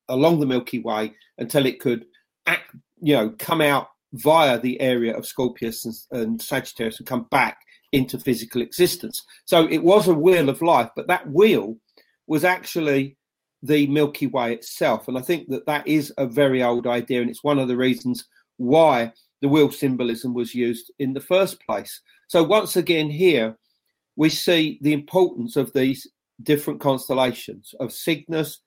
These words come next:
as the gateway into the afterlife, of Orion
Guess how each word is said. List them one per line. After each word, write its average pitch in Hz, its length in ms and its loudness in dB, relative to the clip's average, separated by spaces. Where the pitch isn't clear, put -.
as 131 240 -8
the 123 260 2
gateway 113 640 2
into 143 280 2
the 123 100 2
afterlife, 117 800 -2
of 131 140 2
Orion 131 720 4